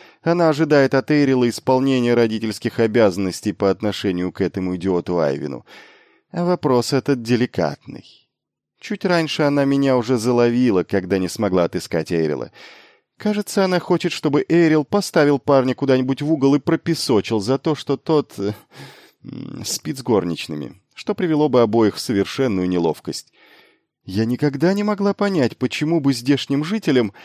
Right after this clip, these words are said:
как всем здравомыслящим людям, не делать детям операцию по стерилизации и не пускать их на волю лет с двенадцати. Пусть сами набивают себе шишки.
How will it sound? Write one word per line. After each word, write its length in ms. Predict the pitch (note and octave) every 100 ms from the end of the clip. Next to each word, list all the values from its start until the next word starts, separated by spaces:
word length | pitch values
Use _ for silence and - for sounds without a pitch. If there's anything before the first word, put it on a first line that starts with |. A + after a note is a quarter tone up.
| -
как 180 | - -
всем 300 | - - B2+
здравомыслящим 880 | F#2+ A2+ A#2+ B2+ G#2 A2 G#2 - A#2+
людям, 400 | D3+ D3+ C3 B2+
не 100 | C#3
делать 360 | B2+ C#3 B2+ A2+
детям 340 | B2 - A#2
операцию 600 | A2+ B2+ A#2+ G#2+ - A#2+
по 120 | -
стерилизации 1000 | A#2+ - C#3 D3 D#3 G3 F#3+ - A#2+ G2+ - - _
и 120 | A3+
не 100 | A3
пускать 500 | G3 F#3 - F3 D3
их 140 | D#3 -
на 160 | D#3
волю 220 | C#3 A#2 A2+
лет 160 | G#2
с 60 | F2
двенадцати. 640 | G#2+ G2 D2+ - - E2 - - - _
Пусть 200 | A#3 A3
сами 260 | - C3+ D3
набивают 460 | D#3 C#3+ A2 F2+ -
себе 220 | F#2 F#2
шишки. 480 | - D#2+ - -